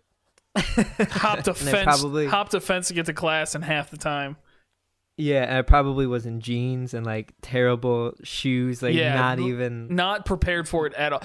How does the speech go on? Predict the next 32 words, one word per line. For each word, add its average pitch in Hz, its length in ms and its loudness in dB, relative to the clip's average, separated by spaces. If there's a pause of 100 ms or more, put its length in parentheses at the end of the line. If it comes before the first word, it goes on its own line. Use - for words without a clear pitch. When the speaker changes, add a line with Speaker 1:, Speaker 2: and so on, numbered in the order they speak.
(200)
Speaker 2:
Remember, 247 400 0
we 220 160 0
had 254 160 -2
to 226 40 -2
walk 156 280 -2
to, 139 340 -2
so 180 560 -2
from, 170 440 -2
from 170 200 -2
the 165 60 0
fraternity 208 360 -2
house 185 180 -2
to 147 60 -8
class 147 380 -2
was 139 120 -10
a 131 60 -2
mile. 127 460 -2 (140)
I 151 140 0
remember 143 380 -2
it 135 60 0
was 139 140 -2
a 143 40 0
mile 156 460 0
even 143 340 -2
from, 123 280 -6
from 139 160 -12
the 135 80 -14
fraternity 143 360 -8
house 127 220 -2
up 123 140 -10
to - 60 -18
class. 110 340 -8